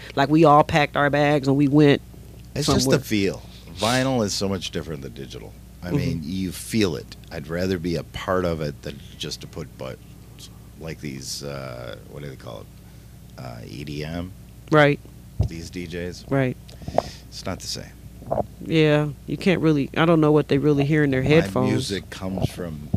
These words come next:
Speaker 2: the inner me, you know, it's not like pushing buttons that somebody else already sampled.
Speaker 1: Right, exactly. So are you gonna start back on your,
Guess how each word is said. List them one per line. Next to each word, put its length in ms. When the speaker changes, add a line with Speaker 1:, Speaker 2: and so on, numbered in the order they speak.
Speaker 2:
the 160
inner 260
me, 440
you 120
know, 280
it's 200
not 240
like 180
pushing 280
buttons 400
that 180
somebody 360
else 280
already 240
sampled. 480
Speaker 1:
Right, 480
exactly. 640
So 160
are 100
you 160
gonna 300
start 480
back 240
on 120
your, 160